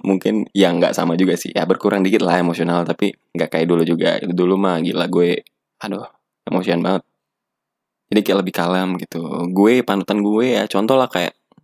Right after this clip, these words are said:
Sasuke lah gitu kan. <laughs> Kayak orang kalem kan, cool gitu Sasuke tuh, gitu. <laughs> Aduh, wibu, wibu. Lo juga, ini kalau ini,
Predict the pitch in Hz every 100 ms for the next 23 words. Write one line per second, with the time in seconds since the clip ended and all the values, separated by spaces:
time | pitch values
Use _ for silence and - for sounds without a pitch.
0 | _ - 107 110 - 147 135 120 90 98
1 | 123 135 - 127 - 113 - - - -
2 | - - - - - - - - - -
3 | 269 180 - 92 107 123 92 87 90 98
4 | 87 87 90 95 - 135 131 98 92 -
5 | 82 87 87 85 - 85 - 82 92 101
6 | - - - - 120 _ - - - 208
7 | - 131 123 101 98 95 104 113 127 117
8 | 104 - - _ _ _ - - - -
9 | - - _ _ - - 104 127 123 101
10 | 95 - _ _ _ _ _ - 110 131
11 | 107 98 127